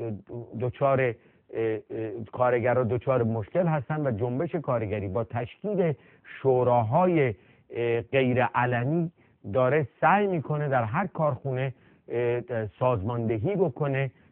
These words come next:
اه، حرکت کارگرها رو. و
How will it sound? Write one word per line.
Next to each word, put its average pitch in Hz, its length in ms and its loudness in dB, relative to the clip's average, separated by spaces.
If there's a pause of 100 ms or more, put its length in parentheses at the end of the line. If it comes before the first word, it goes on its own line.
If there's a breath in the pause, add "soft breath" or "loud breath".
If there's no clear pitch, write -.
(120)
اه، 120 120 -4
حرکت 120 600 0
کارگرها 120 720 0
رو. 151 220 2 (480 soft breath)
و 143 240 6